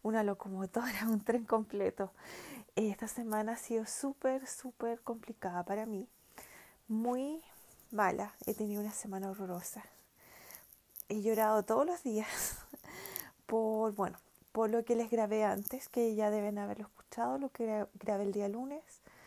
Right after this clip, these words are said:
cuando me di cuenta que para esa altura ya deben haber, eh, enviado los correos del squad y obviamente que yo no había recibido uno. Y, em, y hoy día llegó es-,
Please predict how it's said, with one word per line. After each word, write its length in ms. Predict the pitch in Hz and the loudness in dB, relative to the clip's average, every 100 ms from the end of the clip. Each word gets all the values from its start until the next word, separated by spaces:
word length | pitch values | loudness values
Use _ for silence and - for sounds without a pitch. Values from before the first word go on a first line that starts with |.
| - - - - | -20 -20 -20 -2
cuando 300 | 247 233 233 | 4 4 4
me 120 | 233 | 2
di 100 | 214 | 0
cuenta 440 | 208 202 214 226 226 | -2 0 0 0 -2
que 500 | - 214 214 220 - _ _ - - | 0 0 0 -2 -6 _ _ -12 -2
para 220 | 196 196 | 2 2
esa 220 | 208 214 | 0 -6
altura 400 | 208 208 208 214 | -6 -2 2 2
ya 200 | 208 208 | 4 4
deben 380 | 208 202 202 196 _ _ - | 4 2 -2 -4 _ _ -6
haber, 320 | 196 202 202 - _ _ | -2 0 -2 -8 _ _
eh, 280 | 214 202 196 | -4 -4 -2
enviado 520 | 208 196 196 202 202 | -2 -2 0 2 2
los 400 | 208 214 240 - - - - - - - | 0 -2 -4 -10 -16 -20 -20 -20 -20 0
correos 500 | 240 220 240 240 240 | 2 4 2 2 2
del 220 | 233 240 | 0 -2
squad 540 | - - - 233 233 233 _ | -4 -4 0 2 2 0 _
y 260 | - 226 220 | 0 2 4
obviamente 640 | 208 208 202 202 202 214 | 4 4 2 -2 -4 -6
que 400 | - 208 202 196 - | -2 -2 0 -4 -4
yo 240 | 202 196 196 | -2 0 2
no 80 | |
había 240 | 196 196 185 | 2 0 0
recibido 560 | 196 - 196 185 185 | -6 -4 -2 2 2
uno. 340 | 175 190 220 339 _ - - - - - | 2 0 -2 -4 _ -18 -16 -16 -18 -4
Y, 280 | 214 226 233 | 0 0 0
em, 540 | 220 214 208 196 190 185 - - - - - _ _ - - - - - - - - _ | 0 0 0 -2 -4 -6 -14 -20 -20 -20 -20 _ _ -20 -18 -18 -18 -20 -20 -20 -20 _
y 440 | 208 220 220 226 | 0 4 4 8
hoy 160 | 226 214 | 8 8
día 260 | 220 254 262 | 8 8 8
llegó 800 | 240 240 220 220 226 233 226 - | 8 4 6 8 10 8 8 4
es-, 280 | 220 - | 2 -2